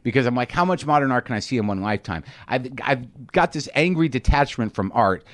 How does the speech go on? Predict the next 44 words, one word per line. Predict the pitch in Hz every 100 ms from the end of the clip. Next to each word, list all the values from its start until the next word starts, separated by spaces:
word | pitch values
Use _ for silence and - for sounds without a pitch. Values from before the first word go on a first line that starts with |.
| -
because | 120 - 120 104
I | 120
had | 113 143
an | 143
experience | 120 - 117 113 -
where | 107
I'm | 107
like, | 107 -
"I | 160
don't | 185 185
know | 165
where, | 151 160 143 -
how | 170
to | 160
integrate | 165 165 135 131 107
this | 107
shit | - 113
anymore. | 101 92 92 87 73 - - -
I | 123
don't, | 151
I | 147
don't | 147 170
know | 170 165
if | 147
I'm | 147
gonna | 139 113
learn | 117 139 139 135
where | 123
it | 113
belongs | 117 104 117 123 135 127 - -
in | 104 104
the | 95
history | 104 139 - 147 139 - 104 -
of | 110 101
art | 131 139 143 92
or | 110
in | 110
the | 98
context | - 139 139 - 139 131 -
of | 110 92
how | 120 127
it | 110
was | -
created." | - 113 123 135 123